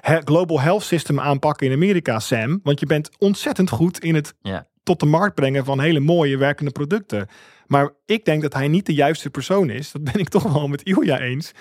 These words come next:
Speaker 1: om bij OpenAI een half N G O research lab die existentiële technologie aan het ontwikkelen is, daar moet je gewoon niet zo'n rogue Sam Altman bij hebben. Dat, dat, dat denk ik.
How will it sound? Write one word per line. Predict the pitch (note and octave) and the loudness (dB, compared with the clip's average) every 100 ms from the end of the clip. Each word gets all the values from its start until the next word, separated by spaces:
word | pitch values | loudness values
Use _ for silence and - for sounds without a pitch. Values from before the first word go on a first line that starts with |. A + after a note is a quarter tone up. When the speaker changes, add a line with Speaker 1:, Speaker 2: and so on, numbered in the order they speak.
| - - - | -20 -20 2
Speaker 1:
om | G#3 G#3 | 2 4
bij | D#3+ C#3+ | 2 2
OpenAI | F#3 G#3 F3+ E3 F3+ F#3 D3 - | 0 0 -2 -2 0 -2 -2 -2
een | D#3 C#3 - - | -2 -2 -6 -16
half | - E3 A3 G3+ F3 | 0 2 2 0 -2
N | F#3 F#3 | 2 2
G | D#3+ E3+ | 2 0
O | E3 F3 C#3 | 2 2 2
research | D#3+ G#3+ - D#3 B2+ | 0 -2 0 0 0
lab | B2 A#2+ C#3+ - | 0 0 -2 -8
die | C3 D#3+ - | -4 -4 -2
existentiële | E3+ - E3 - G3 | -6 -4 -4 0 0
technologie | F3+ F3 D#3 D3 G3+ G3+ | 0 0 0 0 0 0
aan | |
het | D3 | 0
ontwikkelen | C#3+ B2 C3 B2 A#2 | -2 -4 -2 -2 -2
is, | C#3 - - | -4 -10 -10
daar | - D3+ | 2 4
moet | F3 B3+ | 4 2
je | A3+ | -2
gewoon | D#3+ F3 D#3+ | 0 0 2
niet | G3 | -2
zo'n | - D#3 D3 | -2 0 2
rogue | E3+ D#3+ | 2 2
Sam | - E3+ D3+ | 0 -2 -2
Altman | E3+ C#4 E3+ B2+ | -2 -4 -2 0
bij | A#2 A#2 | -2 -2
hebben. | A#2+ G#2+ G2+ A2+ | -4 -4 -8 -12
Dat, | - F#3+ | -12 -12
dat, | - F#3+ | -10 -10
dat | G3+ D3+ | -8 -6
denk | F3+ B3 | -6 -6
ik. | C3 - | -10 -12